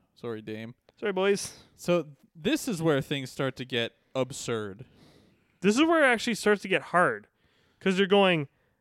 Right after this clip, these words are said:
Speaker 2: we think the, the over-under is half.
Speaker 1: Yeah.
Speaker 2: Half the games. Like, well, what the fuck? How do I pick?
Speaker 1: So is it
Speaker 2: It's
Speaker 1: four-,
Speaker 2: tough.
Speaker 1: is it forty-five or is it forty-six? What is it?
Speaker 2: Like, it's so <laughs> close.
Speaker 1: Yeah. But, uh,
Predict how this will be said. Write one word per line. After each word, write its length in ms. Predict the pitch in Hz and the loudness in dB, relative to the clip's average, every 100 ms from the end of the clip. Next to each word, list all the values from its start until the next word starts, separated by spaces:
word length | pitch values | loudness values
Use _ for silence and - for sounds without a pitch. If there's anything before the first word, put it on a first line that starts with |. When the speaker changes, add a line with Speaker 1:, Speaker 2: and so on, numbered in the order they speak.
| _ _ - | _ _ -2
Speaker 2:
we 120 | 262 | 0
think 240 | 247 220 | 4 4
the, 220 | 202 190 170 | 4 0 2
the 100 | 180 | 4
over-under 480 | 254 254 247 240 208 | 6 6 6 8 8
is 180 | 190 - _ | 6 -6 _
half. 580 | - - 220 175 - - - - | -16 0 2 2 0 -18 -20 -12
Speaker 1:
Yeah. 260 | 120 107 143 _ - | -10 -10 -14 _ -6
Speaker 2:
Half 200 | - 220 | 0 2
the 80 | 214 | 2
games. 220 | 214 208 | -2 0
Like, 100 | 180 | 0
well, 160 | 196 214 | -2 0
what 160 | 233 240 | 0 -2
the 80 | |
fuck? 380 | 220 - 262 - - _ _ _ | -6 -2 -2 -2 -14 _ _ _
How 120 | - 196 | -2 4
do 100 | 262 | 6
I 160 | 247 185 _ | 4 -2 _
pick? 480 | - 240 240 - - _ _ _ _ _ _ | 2 2 2 -6 -20 _ _ _ _ _ _
Speaker 1:
So 160 | - 120 | -8 -6
is 100 | 120 | -6
it 60 | |
Speaker 2:
It's 120 | 117 - | -8 -6
Speaker 1:
four-, 180 | 143 | -6
Speaker 2:
tough. 480 | 147 - 220 - - - | -4 2 2 0 -10 -12
Speaker 1:
is 140 | 131 | -12
it 80 | 123 | -8
forty-five 540 | 156 160 156 160 180 | -4 -4 -4 -4 -4
or 40 | 175 | -4
is 80 | |
it 60 | 151 | -6
forty-six? 840 | 175 160 151 139 101 - - - _ - | -4 -4 -6 -8 -8 -12 -20 -20 _ -8
What 160 | 135 | -4
is 140 | 135 123 | -4 -6
it? 100 | 87 | -8
Speaker 2:
Like, 120 | 170 | -4
it's 180 | 180 - | -4 -4
so 360 | - 254 214 233 | -6 0 2 2
<laughs> 20 | |
close. 500 | - 226 220 185 127 | 0 2 6 4 4
Speaker 1:
Yeah. 240 | 113 104 - _ - _ _ _ _ _ | -4 -6 -12 _ -20 _ _ _ _ _
But, 180 | 127 120 | -6 -4
uh, 240 | 117 113 | -2 -4